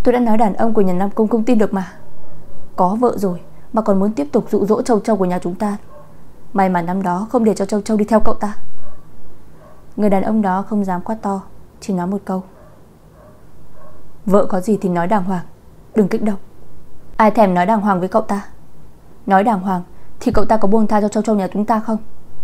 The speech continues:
Châu Châu nhà chúng ta kiếp trước nợ nhà Nam Công hay sao mà cứ bị cậu ta bám mãi không dứt thế?" "Tôi đã nói rồi, Chu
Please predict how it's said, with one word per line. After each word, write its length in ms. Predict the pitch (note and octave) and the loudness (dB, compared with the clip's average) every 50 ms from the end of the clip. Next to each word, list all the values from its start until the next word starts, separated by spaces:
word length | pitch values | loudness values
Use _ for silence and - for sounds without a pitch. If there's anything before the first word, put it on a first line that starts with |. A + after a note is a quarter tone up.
| - - - - - - - - - - - - - - - | 0 -2 -4 -4 -4 -4 -6 -8 -10 -12 -14 -16 -16 -14 -4
Châu 200 | - G3+ G3 F#3+ | 0 0 0 2
Châu 140 | F#3+ G3+ G3 | 2 0 0
nhà 120 | F#3 F3 | 0 -2
chúng 160 | - F3+ F#3 F#3 | -2 -4 -4 -2
ta 120 | G3+ F#3+ | -2 -2
kiếp 220 | - - B3 B3 | -2 -2 -2 -2
trước 180 | - C#4+ C4+ - | -2 -2 -2 0
nợ 160 | A3+ A3+ A#3 | 0 0 0
nhà 140 | G3+ F#3+ F#3 | 0 0 -2
Nam 140 | F3+ G3 G3 | -2 -2 0
Công 140 | A3 G#3+ G#3 | 0 2 2
hay 100 | G3+ G3 | 2 0
sao 200 | - G#3 G3 F#3+ - - - - - - - | -2 -6 -8 -8 -10 -14 -16 -12 -8 -4 -2
mà 80 | G#3+ | 0
cứ 100 | G3 A3 | 2 2
bị 80 | B3 B3+ | 2 2
cậu 160 | - - G#3 | 2 0 0
ta 140 | G3+ A3+ G3 | 2 0 0
bám 240 | F#3+ G3 F#3+ G3 A3 | 2 0 0 0 0
mãi 140 | B3 - C#4 | -2 -2 -2
không 140 | - G#3+ | -2 -2
dứt 160 | G#3 C4+ C4+ - | -2 -2 -4 -6
thế?" 100 | C#4+ C4 - - - - - - - - - - - - - - - - - - - - - - - - - - - - - - - - - - - - - | -8 -10 -10 -14 -16 -14 -12 -10 -10 -10 -10 -12 -12 -14 -16 -20 -20 -20 -20 -20 -20 -20 -20 -20 -20 -20 -20 -20 -20 -20 -20 -20 -20 -20 -20 -20 -20 -8 -2
"Tôi 100 | - A3 | 0 2
đã 60 | F#3+ | 2
nói 220 | G3+ G#3+ G3 F3+ G3+ | 4 2 2 2 0
rồi, 180 | A#3 G#3+ G3 - - - - - - - - - - - - - | -2 -4 -4 -6 -8 -12 -16 -18 -18 -18 -18 -16 -16 -14 -6 0
Chu 120 | - A#3+ | 2 2